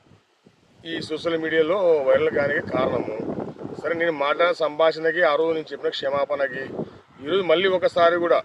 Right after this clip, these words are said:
మీకి, మీ కుటుంబ సభ్యులకి, బనగానపల్లె నియోజకవర్గ ప్రజలకల్లా క్షమాపణ చెప్తున్నా. బీసీ జనార్దన్ రెడ్డి అన్న కుటుంబానికి, బనగానపల్లె నియోజకవర్గ తెలుగుదేశము కార్యకర్తలకి, పార్టీ అభిమానులకల్లా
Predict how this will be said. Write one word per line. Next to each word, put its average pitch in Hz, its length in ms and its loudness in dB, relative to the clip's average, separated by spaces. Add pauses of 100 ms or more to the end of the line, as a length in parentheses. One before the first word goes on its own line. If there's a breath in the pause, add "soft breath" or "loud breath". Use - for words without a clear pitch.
(120)
మీకి, 139 400 -6
మీ 180 140 -4
కుటుంబ 165 320 -4
సభ్యులకి, 147 540 -2 (540 loud breath)
బనగానపల్లె 180 600 2
నియోజకవర్గ 170 600 0
ప్రజలకల్లా 165 680 4 (760)
క్షమాపణ 170 460 2
చెప్తున్నా. - 480 0
బీసీ - 560 -8
జనార్దన్ 147 440 0
రెడ్డి 139 200 -4
అన్న 139 200 0
కుటుంబానికి, 156 760 0 (580)
బనగానపల్లె 165 560 4
నియోజకవర్గ 160 420 4
తెలుగుదేశము 156 1080 0
కార్యకర్తలకి, 151 720 0
పార్టీ 147 400 0
అభిమానులకల్లా 160 840 4